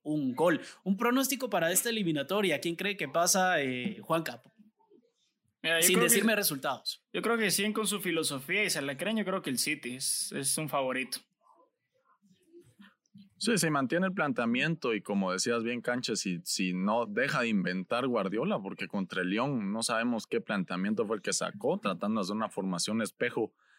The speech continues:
Speaker 3: que nunca había implementado en toda la temporada. Creo que está en manos de Guardiola, ¿verdad? Y él tiene que estar claro de que jugando como lo estaba haciendo, seguramente elimina al Dortmund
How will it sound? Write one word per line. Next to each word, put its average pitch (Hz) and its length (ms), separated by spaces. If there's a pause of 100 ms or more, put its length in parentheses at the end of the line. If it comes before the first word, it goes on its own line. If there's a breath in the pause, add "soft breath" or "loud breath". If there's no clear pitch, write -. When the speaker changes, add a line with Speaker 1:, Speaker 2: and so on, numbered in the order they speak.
(160 soft breath)
Speaker 3:
que - 120
nunca 120 300
había 120 120
implementado 113 720
en 101 60
toda 120 180
la 117 160
temporada. 104 640 (320 soft breath)
Creo 190 120
que 160 60
está 139 160
en 143 80
manos 143 240
de 131 80
Guardiola, 101 580
¿verdad? 95 260
Y 113 80
él 110 120
tiene 113 240
que - 80
estar 107 240
claro 117 280
de 101 60
que 92 120
jugando 107 500
como 90 200
lo 98 100
estaba 110 240
haciendo, 131 340
seguramente 107 600
elimina 98 320
al 90 100
Dortmund 104 380